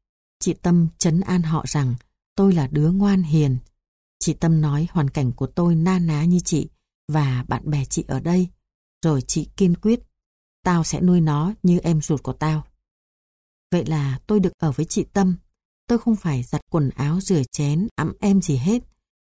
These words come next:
Tôi chỉ ở để các chị sai vặt, đi mua đồ dùng các chị. Tiền còn thừa, các chị đều cho tôi hết. Tôi lại bắt đầu để dành. Tôi ngủ cùng chị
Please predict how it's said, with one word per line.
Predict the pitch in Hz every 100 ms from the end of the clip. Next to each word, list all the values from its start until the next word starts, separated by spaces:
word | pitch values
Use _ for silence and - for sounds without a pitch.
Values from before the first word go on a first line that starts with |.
| -
Tôi | 196 190
chỉ | 156
ở | - 156 131 - -
để | 156
các | - 214
chị | - 185
sai | - - 196
vặt, | 180 - _ - _ _ -
đi | 190
mua | 185 185
đồ | 165 147 131
dùng | 127 151 127
các | 208 -
chị. | 202 156 - _ _ _
Tiền | - 165
còn | 139 151 139
thừa, | 160 151 131 - -
các | 233
chị | - -
đều | 160 147
cho | 127 180
tôi | 180 185
hết. | 180 240 - _ _ _ _ _ -
Tôi | 175
lại | 147
bắt | 143 -
đầu | 170 151
để | 127 147 127
dành. | 147 139 127 - _ _ -
Tôi | 208
ngủ | 196 143 127
cùng | 156 143
chị | 143